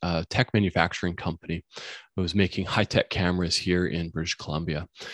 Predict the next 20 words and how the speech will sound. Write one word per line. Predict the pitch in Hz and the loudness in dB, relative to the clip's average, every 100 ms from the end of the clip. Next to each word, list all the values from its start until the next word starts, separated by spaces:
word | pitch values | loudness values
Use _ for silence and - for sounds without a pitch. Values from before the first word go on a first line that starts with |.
| - - 92 | -16 -6 -2
And | 85 | 2
so | 95 | 4
I | |
had | 101 | 8
an | |
opportunity | 110 101 113 117 104 98 | 6 6 4 6 6 6
there | 92 92 95 | 6 6 6
to, | - 98 87 87 | 4 2 0 0
to | - | 4
wear | 120 147 | 8 8
many | 117 107 117 | 8 8 6
different | 85 - - | 4 -2 -4
hats, | - 76 69 - - | 0 0 0 -4 -4
um, | 78 80 80 | -4 -4 -4
starting | - 95 87 85 | 0 4 4 4
off | 82 82 - | 2 0 0
in | 78 - - - - - - | -2 -2 -16 -18 -18 -20 -6
sales, | - 101 98 95 | 6 8 8 6
sales | 104 90 - | 6 4 4
coordination, | - 95 87 90 95 90 - 90 87 87 | 0 -2 2 4 4 4 4 4 4 0